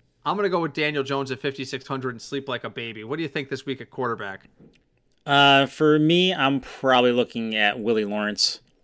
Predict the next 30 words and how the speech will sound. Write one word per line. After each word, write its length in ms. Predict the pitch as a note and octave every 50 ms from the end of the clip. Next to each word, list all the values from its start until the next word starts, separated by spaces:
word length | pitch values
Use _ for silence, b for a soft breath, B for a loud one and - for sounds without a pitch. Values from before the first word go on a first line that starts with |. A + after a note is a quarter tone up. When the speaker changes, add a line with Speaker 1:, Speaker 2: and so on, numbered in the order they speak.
| _ _ _ _ -
Speaker 2:
Uh, 140 | - A2+ F#2 G2+
he's 220 | A2 G2+ - -
fifty-seven 600 | - - E3 D#3+ - D#3 C#3+ - E3+ D3 C3 C#3
hundred, 300 | C3+ C#3 C#3+ C3 C#3 C#3+ -
so 80 | -
he's 120 | G#2+ G2+ F#2
a 60 | G#2
little, 240 | A2 A#2 A#2 A#2 - -
like, 160 | A2 G#2+ -
a 80 | G#2
hundred 200 | - A2 A2 G#2+
dollars 260 | G#2+ G#2 G2+ G2 F2 F#2+
more 320 | G2+ G2 F#2+ G2 G2 G2
than 360 | F#2 G2 F#2+ F#2+ F#2+ F#2+ F#2 F#2
Daniel 220 | G#2+ G2+ G#2+ C3+
Speaker 1:
Yep. 60 | -
Speaker 2:
Jones. 400 | - C3+ D3+ D#3 E3 D#3+ - - B B B B B B B B B B B B B B _ _ _ -
But 100 | C3 B2+
I 60 | B2+
think 200 | B2+ C#3+ C#3 C3
Jacksonville 520 | - C3+ C#3 C3+ C#3 C3+ D3 C3+ D3 D3 C#3
is 80 | A#2+ -
just 220 | D3+ C#3 C3 -
a 20 | -
team 260 | - - D#3 C#3+ C#3
on 100 | C3 B2
fire, 500 | - - - B2+ B2 C3+ D#3 E3+ G3 G3+
and 440 | G3 E3+ C3+ B2 A#2+ B2 B2 A#2+ A#2
the 60 | A#2
Chargers 960 | G#2 - - C3 B2+ B2+ A#2+ C3 C3 B2+ B2 A#2 G#2+ - - - - - -